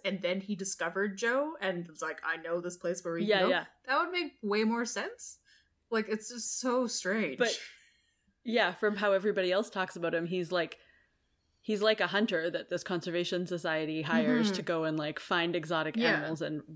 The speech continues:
Speaker 2: rescue, I use
Speaker 1: Yeah.
Speaker 2: air
Speaker 1: Mm-hmm.
Speaker 2: quotes, rescue them back to California to raise money for a maybe sketchy, maybe not sketchy, we'll get into that, um, conservation charity.
Speaker 1: Yeah.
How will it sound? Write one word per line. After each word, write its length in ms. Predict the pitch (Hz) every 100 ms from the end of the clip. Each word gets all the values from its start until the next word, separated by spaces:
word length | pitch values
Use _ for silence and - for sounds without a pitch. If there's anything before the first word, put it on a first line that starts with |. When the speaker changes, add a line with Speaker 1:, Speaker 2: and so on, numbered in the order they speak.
| 156 156
Speaker 2:
rescue, 800 | 165 170 - - 156 151 156 190
I 20 | 165
use 200 | 156 202
Speaker 1:
Yeah. 160 | 156 135
Speaker 2:
air 160 | - 165
Speaker 1:
Mm-hmm. 60 | 202
Speaker 2:
quotes, 320 | 151 208 208 - - - - -
rescue 400 | 185 196 - 185
them 460 | 170 160 160 160 160 -
back 400 | 175 165 151 -
to 480 | - 175 156 156 147 - _ - - -
California 580 | 190 165 165 175 160 151 151
to 260 | 151 143 - _ - - _ _ _ _ _ - -
raise 340 | 180 180 165 165
money 320 | 156 151 165
for 320 | - 156 147
a 180 | - 143 - 123 139
maybe 640 | 165 170 170 165 160 156 - -
sketchy, 380 | - 160 147 156
maybe 240 | 160 156
not 180 | 147 135
sketchy, 420 | 156 143 151 147 147
we'll 140 | 160
get 120 | 156
into 200 | 147 147
that, 260 | 139 143 - - - - - -
um, 340 | 170 156 160 160
conservation 480 | 202 226 302 202
charity. 280 | 170 151 151
Speaker 1:
Yeah. 160 | 202